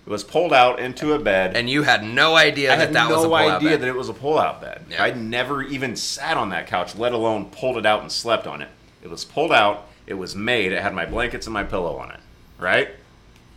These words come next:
Speaker 1: And this lady who I, in my sleepy head, I thought was my mom in a white dress for some reason,
Speaker 2: <sighs>
Speaker 1: said, "Here, Eric, just sleep here tonight." Woke up there the next day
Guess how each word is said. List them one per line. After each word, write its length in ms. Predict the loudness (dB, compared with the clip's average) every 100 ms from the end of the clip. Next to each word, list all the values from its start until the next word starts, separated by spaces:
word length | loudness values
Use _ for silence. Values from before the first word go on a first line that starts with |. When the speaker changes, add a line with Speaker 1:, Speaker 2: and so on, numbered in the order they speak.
| -8
Speaker 1:
And 460 | -2 0 0 -4 -10 -16 -20 _ _ _
this 500 | -10 -2 -2 -2 -8 -8
lady 600 | 0 2 4 4 0 0
who 160 | 0
I, 240 | 0 0 -4 -10 -14 -6
in 160 | -4
my 140 | -2 -4
sleepy 580 | -4 -8 -6 -8 -8 -8
head, 380 | -4 -2 -4 -10 -8
I 100 | -6
thought 220 | -4 -4
was 120 | -4
my 140 | -6 -4
mom 240 | -2 -2
in 60 | -2
a 60 |
white 180 | -2 -2
dress 280 | -2 -2 -4
for 220 | -8 -10
some 180 | -8 -8
reason, 460 | -10 -10 -12 -14 -16 -12
Speaker 2:
<sighs> 160 | -10
Speaker 1:
said, 300 | -2 -2 -2 -16 -16
"Here, 160 | -4 -2
Eric, 200 | -2 -4
just 180 | -10 -8
sleep 220 | -8 -6
here 140 | -10
tonight." 240 | -12 -18 -20 -20 _ _ -20 -20 _ -20 -20 -20 -20 -14
Woke 280 | -2 -2 0
up 160 | 0
there 140 | 0 -2
the 80 | -2
next 220 | -4 -2
day 360 | -2 0 -4